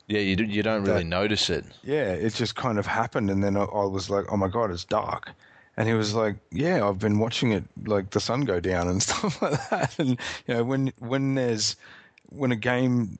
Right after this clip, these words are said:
Speaker 2: like a driving game becomes entertaining for somebody who's not playing it,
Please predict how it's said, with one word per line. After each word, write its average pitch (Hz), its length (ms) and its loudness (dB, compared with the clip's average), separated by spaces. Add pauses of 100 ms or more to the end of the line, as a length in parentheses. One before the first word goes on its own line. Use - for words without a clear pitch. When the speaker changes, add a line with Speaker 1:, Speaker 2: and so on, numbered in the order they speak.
(120)
Speaker 2:
like 107 360 0
a 110 40 2
driving 107 380 2
game 95 240 2
becomes 98 640 0 (160)
entertaining 98 640 0
for - 160 -2
somebody 92 340 0
who's 92 180 -2
not 98 280 0
playing 151 360 0
it, 214 120 -2